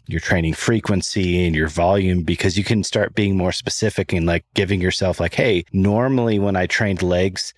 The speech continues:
it'd take me so many days before I could do a certain movement. But now if I'm a little bit more specific with my movements, now all of a sudden, now I can hit legs Monday and Thursday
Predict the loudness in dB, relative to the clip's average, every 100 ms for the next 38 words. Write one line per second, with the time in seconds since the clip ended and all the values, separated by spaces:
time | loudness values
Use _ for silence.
0 | _ -4 0 -2 0 -2 0 0 2 0
1 | 2 0 0 -2 0 -2 -2 0 0 0
2 | -2 -2 0 0 0 0 -4 -2 -2 0
3 | 0 0 0 0 0 -2 0 -2 -2 -2
4 | 0 0 0 -2 0 0 2 0 0 -4
5 | -2 0 0 -2 -2 -2 -2 0 2 0
6 | 0 -2 0 0 0 0 -2 -2 0 0
7 | -4 _ _ 0 0 2 0 0 2 2
8 | 2 0 0 0